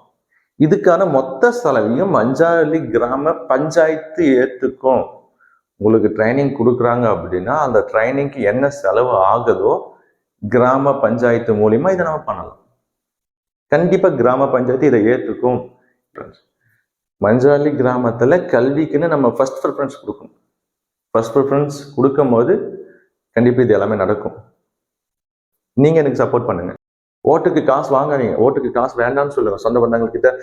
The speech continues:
ஓட்டுக்கு காசு வாங்க வேண்டாம், வாங்க வேண்டாம்னு சொல்லுங்க. படித்த மாணவர்கள், இளைஞர்கள் கண்டிப்பா இதை யோசிங்க. இந்த மாதிரி ஒரு திட்டத்தை, நான் சொல்ற எந்த ஒரு திட்டத்தையும் இதுக்கு முன்னால இருக்கவங்க யோசிச்சு கூட பார்த்திருக்க முடியாது.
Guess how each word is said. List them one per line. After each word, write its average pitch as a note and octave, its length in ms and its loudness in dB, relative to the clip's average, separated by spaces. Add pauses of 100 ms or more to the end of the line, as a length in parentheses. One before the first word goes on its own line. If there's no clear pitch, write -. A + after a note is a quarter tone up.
(240)
ஓட்டுக்கு A#2+ 320 2
காசு A2 360 -2
வாங்க A#2 160 0
வேண்டாம், A#2+ 200 -2
வாங்க B2 300 0
வேண்டாம்னு B2+ 160 -2
சொல்லுங்க. F2+ 320 -4 (840)
படித்த D3 320 0
மாணவர்கள், C3 460 2
இளைஞர்கள் B2 460 0
கண்டிப்பா A#2 280 0
இதை G#2+ 160 0
யோசிங்க. G#2 560 -6 (1200)
இந்த B2+ 160 2
மாதிரி D3+ 180 4
ஒரு B2+ 140 0
திட்டத்தை, D3+ 440 0
நான் B2 180 0
சொல்ற C3 180 2 (140)
எந்த D3 180 0 (120)
ஒரு C3+ 120 2 (120)
திட்டத்தையும் C3+ 600 -2
இதுக்கு C3+ 320 0
முன்னால C#3 340 0
இருக்கவங்க A#2+ 400 0 (160)
யோசிச்சு F3 540 2
கூட D#3 100 2 (100)
பார்த்திருக்க B2+ 440 -4
முடியாது. F#2 280 -18